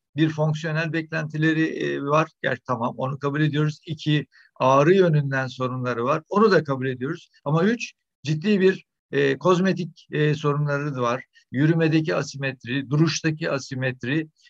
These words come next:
e, onları ciddi bir şekilde etkiliyorlar. E, benim bugüne kadarki, e, gözlemim, e, dirsek sorunlu hastalara, hemofili hastalarına, e,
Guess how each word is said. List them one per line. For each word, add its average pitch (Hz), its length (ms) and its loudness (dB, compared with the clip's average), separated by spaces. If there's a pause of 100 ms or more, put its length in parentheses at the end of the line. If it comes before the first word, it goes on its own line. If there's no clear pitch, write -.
e, 139 220 2
onları 151 440 2
ciddi 151 340 -6
bir 139 40 -4
şekilde 143 400 -2
etkiliyorlar. 135 720 -2 (440)
E, 147 180 4 (220)
benim 185 320 4
bugüne 180 340 2
kadarki, 165 760 0
e, 151 240 -2
gözlemim, 160 760 0 (120)
e, 135 60 -6 (760)
dirsek 156 360 0
sorunlu 151 400 2
hastalara, 147 880 0
hemofili 143 420 -4
hastalarına, 139 760 -2 (460)
e, 131 360 -2